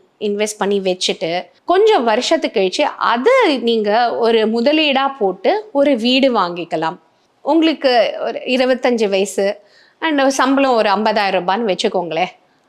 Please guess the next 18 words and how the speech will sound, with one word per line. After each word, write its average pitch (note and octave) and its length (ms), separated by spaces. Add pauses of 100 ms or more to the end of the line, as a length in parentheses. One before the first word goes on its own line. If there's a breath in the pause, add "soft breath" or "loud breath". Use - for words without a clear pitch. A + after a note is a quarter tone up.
(160)
அதுக்கு B3 720 (240 loud breath)
நீங்க D#4 220
என்ன D#4 220
பண்ணலாம்னா, G3+ 600 (440 soft breath)
அ, A#3+ 120
நம்ம B3+ 380
முன்னாடி F#4+ 440
ஒரு B3+ 220
வீடியோல B3 400
பார்த்த G#3 340
மாதிரி G3+ 600 (320 soft breath)
ஃபிஃப்டி G4 600 (320)
தேர்ட்டி D4 580
ட்வென்டி, C4+ 760
அ, F3 240
ரூல், A3+ 360
இன்வெஸ்டிங் C#4 640
ரூலை A#3 300